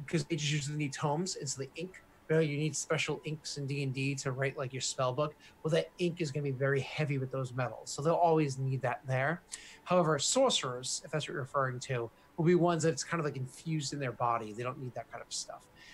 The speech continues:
Anti-magic, just think of that worshiping, uh, psychoactive dirt, uh, is a waste of time. Um, let's see, Magic Terrorists, <laughs> feel less. Uh, I know we're talking about religions, but it's interesting, uh, would be if there was a company that was run by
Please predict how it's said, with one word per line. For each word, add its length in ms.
Anti-magic, 420
just 200
think 80
of 80
that 120
worshiping, 540
uh, 300
psychoactive 640
dirt, 320
uh, 540
is 200
a 80
waste 320
of 100
time. 580
Um, 920
let's 120
see, 100
Magic 320
Terrorists, 480
<laughs> 60
feel 220
less. 200
Uh, 1120
I 100
know 140
we're 80
talking 320
about 180
religions, 580
but 100
it's 100
interesting, 800
uh, 100
would 180
be 200
if 140
there 160
was 160
a 140
company 360
that 140
was 160
run 240
by 160